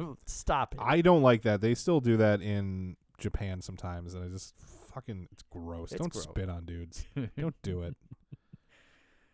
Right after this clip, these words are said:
Speaker 1: Uh,
Speaker 2: Sami Callihan does that too, I think. And he, uh, in general, is gross. Like,
Speaker 1: Yeah.
Speaker 2: he, like, blows, like, boogers. He just seems like a gross, and I don't think it's just a wrestling gimmick. I think he's, like, just a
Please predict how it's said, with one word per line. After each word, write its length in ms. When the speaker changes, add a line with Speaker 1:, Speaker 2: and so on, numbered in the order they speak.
Speaker 1:
Uh, 180
Speaker 2:
Sami 300
Callihan 680
does 200
that 180
too, 200
I 100
think. 360
And 120
he, 420
uh, 240
in 180
general, 380
is 140
gross. 540
Like, 140
Speaker 1:
Yeah. 60
Speaker 2:
he, 40
like, 260
blows, 340
like, 220
boogers. 400
He 140
just 260
seems 240
like 120
a 80
gross, 320
and 100
I 80
don't 240
think 140
it's 160
just 240
a 60
wrestling 360
gimmick. 260
I 120
think 120
he's, 200
like, 200
just 200
a 100